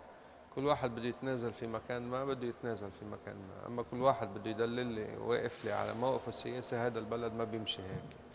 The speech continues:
أنا برأيي إنه اللي صار ما لازم كان يصير. آه، لسوء الحظ صار. هلأ بدنا نتع-، نتعامل مع النتائج. النتائج في مبادرة قام فيها الرئيس بري، عم ينشغل عليها.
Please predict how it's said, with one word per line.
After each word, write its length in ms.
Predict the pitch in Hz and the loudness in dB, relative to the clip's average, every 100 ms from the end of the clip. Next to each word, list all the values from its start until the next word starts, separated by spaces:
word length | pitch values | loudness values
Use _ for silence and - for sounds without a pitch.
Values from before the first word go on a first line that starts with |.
| - - - - - - | -16 -16 -16 -18 -8 -2
أنا 160 | 131 | 2
برأيي 460 | 131 131 139 127 120 | 4 6 6 4 0
إنه 160 | 120 113 | 0 0
اللي 160 | 113 | 2
صار 440 | 110 127 123 110 104 | 6 12 12 10 4
ما 80 | |
لازم 340 | 117 120 - 110 | 2 2 2 -2
كان 220 | - 113 | 0 0
يصير. 400 | 113 104 120 127 160 - - - - - | 2 2 2 2 -2 -10 -16 -18 -18 -12
آه، 140 | 110 110 | -8 -4
لسوء 360 | 110 - 135 | -2 0 2
الحظ 360 | 117 107 120 120 | 2 6 6 6
صار. 460 | 98 - 127 139 156 | 2 4 6 6 4
هلأ 240 | 127 131 | 2 2
بدنا 400 | 123 117 120 123 | 2 0 0 -2
نتع-، 500 | 117 110 110 117 113 | -4 -4 -2 -4 -4
نتعامل 360 | - 127 135 127 | 0 2 2 2
مع 180 | 117 107 | 2 0
النتائج. 640 | 113 110 - 107 101 98 | 0 -2 -2 -2 -4 -6
النتائج 720 | 107 113 - 151 160 175 - - - - - | -4 -2 2 2 4 0 -2 -8 -14 -16 -4
في 120 | 151 | 0
مبادرة 600 | 139 127 120 135 117 110 | 2 4 8 8 6 4
قام 280 | 104 101 117 | 2 0 -4
فيها 260 | - 123 117 | -2 0 2
الرئيس 400 | 107 101 117 - | 2 0 2 2
بري، 400 | 120 120 151 170 - - - | 2 2 0 -4 -12 -10 -6
عم 240 | 107 107 | -4 -2
ينشغل 420 | 127 - 113 113 | -2 0 4 4
عليها. 460 | 107 110 127 147 | 4 2 2 0